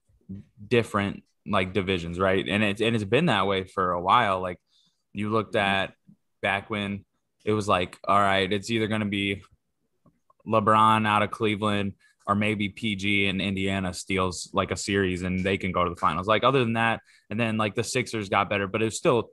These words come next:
Speaker 1: a two-team race out in the East where
Speaker 2: Mm-hmm.
Speaker 1: you were like, "Well, it could be five different teams coming out of the West that win,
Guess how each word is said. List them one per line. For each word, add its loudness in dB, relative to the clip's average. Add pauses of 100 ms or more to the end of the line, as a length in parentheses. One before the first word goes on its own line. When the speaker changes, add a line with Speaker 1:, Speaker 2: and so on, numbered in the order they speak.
(140)
Speaker 1:
a -4
two-team -4
race 0
out 4
in -2
the -6
East -4
where 0
Speaker 2:
Mm-hmm. -6
Speaker 1:
you 0
were 6
like, 6
"Well, 6
it 2
could 0
be 0
five 2
different 0
teams -2
coming -2
out 0
of -2
the -4
West -4
that -4
win, -4